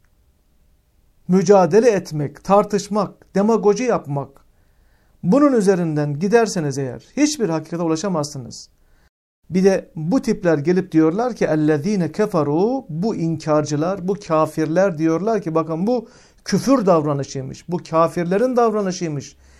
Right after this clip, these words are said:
"Ey müminler, gelin siz bu davranıştan uzak durun." diyor. Kafirler böyle yaparlar bakın. Ne yapıyorlar? "اِنْ هَذَا اِلَّا أَسَاطِيرُ الْاَوَّلِينَ." Diyorlar ki bunlar, bu kafirler diyorlar ki,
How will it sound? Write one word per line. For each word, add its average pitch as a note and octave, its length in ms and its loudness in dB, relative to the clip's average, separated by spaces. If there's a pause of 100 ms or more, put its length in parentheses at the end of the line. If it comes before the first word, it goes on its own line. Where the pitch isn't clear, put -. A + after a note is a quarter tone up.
(120)
"Ey E3+ 160 2
müminler, A3+ 520 0
gelin F3 360 -2
siz F#3 200 -6
bu F3+ 80 -4
davranıştan F3+ 460 0
uzak G#3+ 280 -2
durun." F#3+ 220 -2
diyor. C#3+ 120 -4
Kafirler D3+ 600 0
böyle F#3+ 200 6
yaparlar G3 520 4
bakın. C3+ 320 -6 (720)
Ne F3+ 80 2
yapıyorlar? B3 760 4 (680)
"اِنْ G3+ 240 4
هَذَا F3+ 560 4
اِلَّا F3+ 480 2
أَسَاطِيرُ F3+ 440 -2
الْاَوَّلِينَ." E3+ 800 0
Diyorlar G#3+ 480 2
ki A3+ 140 -4
bunlar, B3+ 500 0 (600)
bu F3 100 -2
kafirler F3 520 -2
diyorlar A3+ 360 -2
ki, D#3+ 240 -8